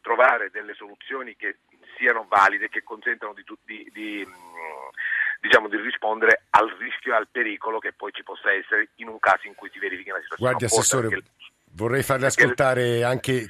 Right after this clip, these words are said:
Speaker 1: sì.
Speaker 2: ciò che pensa il senatore Tocci, che è qui accanto a noi, anche perché alcune sue affermazioni trovano varie repliche dei nostri ascoltatori, anche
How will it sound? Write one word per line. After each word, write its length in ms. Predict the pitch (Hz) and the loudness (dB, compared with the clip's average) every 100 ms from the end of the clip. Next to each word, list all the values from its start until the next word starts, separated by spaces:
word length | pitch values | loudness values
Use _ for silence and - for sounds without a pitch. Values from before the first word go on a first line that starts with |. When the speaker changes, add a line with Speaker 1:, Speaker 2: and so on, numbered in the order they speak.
| - | -2
Speaker 1:
sì. 80 | |
Speaker 2:
ciò 140 | - 117 | 0 0
che 160 | - | -2
pensa 360 | - 123 123 - | -2 0 2 2
il 60 | 107 | 2
senatore 580 | - 113 107 113 107 87 - - - | 2 2 0 0 0 -4 -12 -12 0
Tocci, 320 | 135 123 107 | 0 2 0
che 100 | 113 | 0
è 40 | |
qui 160 | - 127 | 0 -2
accanto 340 | 117 117 107 | 2 0 2
a 40 | 131 | 2
noi, 100 | 151 | 2
anche 200 | 127 113 | 2 -2
perché 260 | 117 - | -4 0
alcune 280 | 123 - 139 | 0 2 0
sue 120 | 113 | 2
affermazioni 640 | 123 - 113 113 135 131 113 | 0 0 0 0 2 4 4
trovano 520 | 113 117 113 107 101 85 | 2 2 4 2 0 -2
varie 300 | 113 120 117 | -2 2 2
repliche 440 | 120 120 101 107 | 2 0 -4 -4
dei 100 | 101 | -2
nostri 400 | 107 107 - 98 - - - - | 0 -2 -4 -8 -8 -18 -12 -2
ascoltatori, 840 | 110 - 120 - 117 160 156 131 | -2 0 0 0 2 4 4 2
anche 380 | 120 120 120 110 | 0 -2 -4 -6